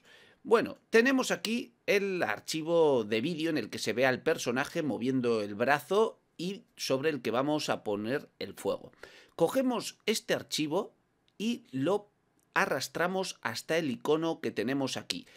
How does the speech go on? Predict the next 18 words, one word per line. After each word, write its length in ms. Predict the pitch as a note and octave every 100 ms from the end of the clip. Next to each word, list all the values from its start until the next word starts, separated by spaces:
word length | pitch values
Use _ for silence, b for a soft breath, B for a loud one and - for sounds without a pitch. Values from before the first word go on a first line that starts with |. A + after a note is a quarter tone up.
| B B
Con 220 | - F3 B3+
este 240 | A#3+ G#3
icono, 380 | F3+ A3+ G#3+ E3+
¿qué 80 | G3
es 60 |
lo 120 | G3
que 100 | F3+
conseguimos? 720 | - E3+ F3 F#3 G3+ D3 - - -
Soltamos 580 | - C3+ C3 A3 E3 -
aquí 440 | A2+ E3 E3 - -
ese 300 | D3 - B2
archivo 480 | A2 - G3 G#3+ -
y 120 | E3
lo 160 | D3+ C#3+
que 120 | D#3
nos 200 | C#3+ A3
hace 360 | A#3 F#3 E3
es 160 | A#2 -